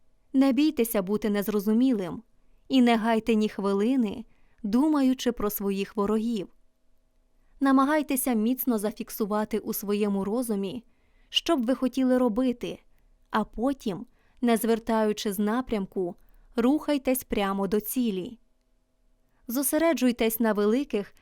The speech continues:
та приємних справах, які вам подобаються, а потім, коли сплине деякий час, ви відкриєте, що почали підсвідомо використовувати ті можливості,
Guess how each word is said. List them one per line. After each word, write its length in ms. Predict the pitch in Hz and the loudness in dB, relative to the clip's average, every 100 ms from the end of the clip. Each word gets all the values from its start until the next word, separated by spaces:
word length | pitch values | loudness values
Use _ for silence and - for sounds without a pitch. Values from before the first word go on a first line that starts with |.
| _ - | _ -2
та 140 | 220 | 0
приємних 580 | 208 220 202 202 202 220 | 2 0 2 2 0 -2
справах, 680 | - 240 254 220 - - _ _ _ _ _ | -4 -2 0 0 -4 -10 _ _ _ _ _
які 320 | 233 226 - | 0 0 2
вам 160 | 208 214 | 0 0
подобаються, 920 | 233 247 262 202 190 175 - - 226 - _ _ _ _ | 0 2 2 2 -2 -6 -8 -8 -8 -16 _ _ _ _
а 140 | - 214 | -4 -2
потім, 600 | - 208 262 - 202 208 _ _ _ _ _ | 0 0 0 0 -4 -6 _ _ _ _ _
коли 280 | 277 269 285 | 2 2 2
сплине 480 | - - 254 240 208 | 0 0 2 2 2
деякий 440 | 214 226 214 208 | 0 0 -2 -6
час, 500 | - 247 269 - - _ _ _ _ | -4 -4 -4 -6 -10 _ _ _ _
ви 200 | - 285 | 0 2
відкриєте, 760 | 269 269 - 269 294 240 208 190 - _ _ | 2 0 0 0 2 0 -2 -4 -8 _ _
що 240 | - - | -4 0
почали 460 | 240 277 269 269 302 | 2 2 2 0 0
підсвідомо 760 | 294 226 - 220 185 254 302 262 | 0 -4 -2 -2 2 2 2 0
використовувати 960 | 247 240 226 - 240 233 220 208 233 | 0 0 0 0 0 0 2 0 -2
ті 160 | 220 220 | -2 0
можливості, 920 | 202 185 202 262 233 - - 185 - | 0 0 0 0 -2 -4 -8 -10 -10